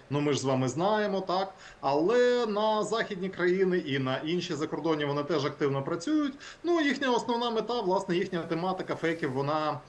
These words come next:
а, визначається саме цією основною метою. І якщо їм треба зараз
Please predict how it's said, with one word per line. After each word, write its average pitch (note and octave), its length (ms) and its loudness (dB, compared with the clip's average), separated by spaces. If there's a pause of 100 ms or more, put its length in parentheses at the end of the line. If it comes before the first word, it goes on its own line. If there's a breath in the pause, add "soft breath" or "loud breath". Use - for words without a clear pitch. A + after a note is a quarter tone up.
(140)
а, B2 180 0
визначається C#3+ 680 0
саме C#3 260 -4
цією C3 320 0
основною D3 400 -2
метою. A#3 500 -2 (280 loud breath)
І F3 100 2 (440)
якщо F3+ 460 2
їм E3 240 2
треба D#3+ 340 -2
зараз D3 520 0